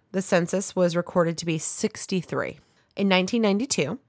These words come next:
Pennsylvania governor invoked the eminent domain law and seized all of the property in the borough, condemning all of the buildings within.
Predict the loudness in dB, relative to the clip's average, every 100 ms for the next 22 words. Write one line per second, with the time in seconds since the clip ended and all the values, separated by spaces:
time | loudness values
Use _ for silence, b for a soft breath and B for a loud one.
0 | B B B 0 2 4 2 2 2 0
1 | 0 0 0 0 0 2 0 -2 -6 -4
2 | -2 -2 -4 2 4 4 2 2 2 2
3 | -4 -6 -6 -8 B B B B -2 2
4 | 4 4 2 0 -2 0 0 2 2 2
5 | 2 2 4 2 2 -2 -4 -4 -4 -2
6 | -2 -2 -6 -8 -2 0 2 2 4 4
7 | 4 2 2 2 2 -2 -2 -4 -6 -8
8 | -12